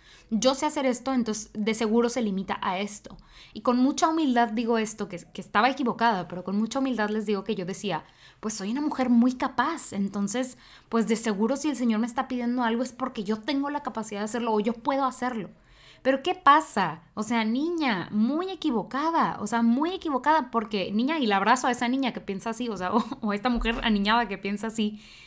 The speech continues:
porque no todo recae sobre de nuestros hombros, porque no somos católico, como que católico, o sea, de que uno y ya se acabaron en el mundo, o sea, ni siquiera los apóstoles eran uno, había doce,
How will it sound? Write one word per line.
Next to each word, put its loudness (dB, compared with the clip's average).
porque 0
no 4
todo 4
recae -4
sobre -2
de 0
nuestros -6
hombros, 0
porque -6
no 0
somos -2
católico, -4
como -2
que -6
católico, -2
o -12
sea, -6
de -6
que -6
uno 0
y -2
ya 0
se -2
acabaron 0
en 0
el -4
mundo, -2
o -10
sea, -6
ni -2
siquiera -2
los -2
apóstoles -2
eran -2
uno, 0
había -2
doce, -4